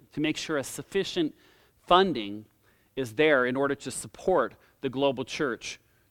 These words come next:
to finish the mission with Islam. Again, maybe for every twelve, they can be responsible for the financial and prayer and intercession and relational emotional needs for those missionaries that are being sent into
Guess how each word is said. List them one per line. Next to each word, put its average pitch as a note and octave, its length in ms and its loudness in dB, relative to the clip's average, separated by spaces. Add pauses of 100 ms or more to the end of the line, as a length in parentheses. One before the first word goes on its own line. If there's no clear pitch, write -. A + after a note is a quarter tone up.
to C3+ 140 -6
finish C#3 320 -6
the C3 80 -10
mission B2+ 280 -4
with A2 160 -8
Islam. A2+ 480 -4 (1700)
Again, C3+ 340 0
maybe D3 280 4
for C#3+ 180 0
every C#3+ 220 2
twelve, B2+ 580 2 (140)
they C#3 180 4
can D3+ 160 0
be C#3+ 120 0
responsible C#3 760 -2
for - 100 -10
the B2+ 100 -6
financial C#3+ 840 -2
and A#2 160 -8
prayer C#3+ 420 4 (260)
and B2+ 140 -2
intercession C#3 640 -2
and A#2 100 -4
relational C3 520 0
emotional C3+ 360 -4
needs C#3 340 0
for D3 380 -2 (260)
those D3+ 400 0
missionaries B2+ 520 -4
that A#2 100 -6
are A#2 60 -4
being A#2+ 180 -6
sent C3 400 -6
into A#2 320 -6